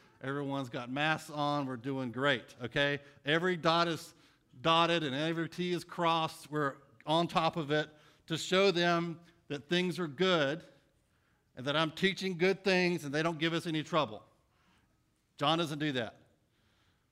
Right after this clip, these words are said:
Right out of the gate, he insults them. "Brood of vipers," that is an insult, okay? I'm not suggesting that we do that ourselves. I'm just saying, first words out of his mouth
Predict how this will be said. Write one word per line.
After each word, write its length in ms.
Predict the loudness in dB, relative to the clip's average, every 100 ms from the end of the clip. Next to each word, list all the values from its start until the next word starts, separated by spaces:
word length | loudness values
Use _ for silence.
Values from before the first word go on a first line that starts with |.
| _ _
Right 340 | -4 2 4
out 220 | 6 6 4
of 60 |
the 100 | 0
gate, 380 | 2 2 2 0 -12 _
he 300 | -4 -4 -4
insults 600 | -2 -2 0 0 0 -2
them. 260 | -8 -8 -8
"Brood 300 | -6 2 4
of 140 | 2 2
vipers," 560 | 4 4 2 -2 -4 0
that 240 | 2 2
is 180 | 0 -2
an 120 | -6
insult, 640 | -2 -4 -2 -4 -4 -10 -20 _ _ _ _ _ _ _ _ _
okay? 460 | -10 0 2 2 -2 -10 _ _ _ _ _ _ _
I'm 100 | -4
not 200 | 0 0
suggesting 680 | -2 -8 2 4 4 0 -2
that 200 | -2 -2
we 240 | 0 0
do 300 | -2 0 0
that 320 | 2 0 -2 -6 _ _
ourselves. 640 | -4 -2 -2 -6 -10 -20 -20 _ _ _ _ _ _
I'm 60 | -4
just 240 | -2 -2
saying, 580 | 2 4 4 2 0 -4 -14 _ _ _ _
first 300 | -4 -2 0
words 200 | -2 2
out 160 | 2
of 100 | 2
his 160 | 0 0
mouth 600 | 4 4 4 0 -4